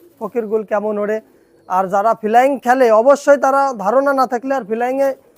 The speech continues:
সে নাম দিনই, যোগ দিনই। যাই হোক, দেখে শুনে যাচাই বাছাই করে নেবে। দাম আট হাজার, দামাদামের অপশন নাই, নরমাদি কনফার্ম।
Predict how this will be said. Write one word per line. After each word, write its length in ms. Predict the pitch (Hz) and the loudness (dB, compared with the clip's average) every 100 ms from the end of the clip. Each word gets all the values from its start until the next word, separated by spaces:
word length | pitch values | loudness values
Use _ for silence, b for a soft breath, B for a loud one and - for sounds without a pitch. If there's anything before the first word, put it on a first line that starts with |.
| _ _ | _ _
সে 320 | - 262 262 | 0 4 4
নাম 300 | 254 226 233 | 2 -2 0
দিনই, 260 | 240 240 247 | 0 0 2
যোগ 180 | 240 202 | 0 0
দিনই। 320 | 220 240 285 _ _ _ _ - | 0 0 -4 _ _ _ _ -4
যাই 200 | 208 240 | 0 2
হোক, 120 | 262 - - | 2 -4 -12
দেখে 340 | 170 233 269 | -2 0 0
শুনে 240 | - 269 269 | -2 -2 0
যাচাই 300 | 233 226 226 | 0 -2 -2
বাছাই 280 | 208 226 220 | -2 -4 -4
করে 180 | 208 | -6
নেবে। 220 | 185 175 175 | -6 -8 -4
দাম 220 | 202 214 | -4 -2
আট 180 | 208 247 | -4 -6
হাজার, 240 | 247 247 | -6 -4
দামাদামের 460 | 226 208 202 196 185 | -4 -4 -6 -6 -8
অপশন 280 | - 196 | -10 -14
নাই, 160 | 170 170 | -14 -8
নরমাদি 440 | 202 214 214 202 | -6 -4 -4 -6
কনফার্ম। 420 | 202 190 160 170 | -8 -10 -12 -18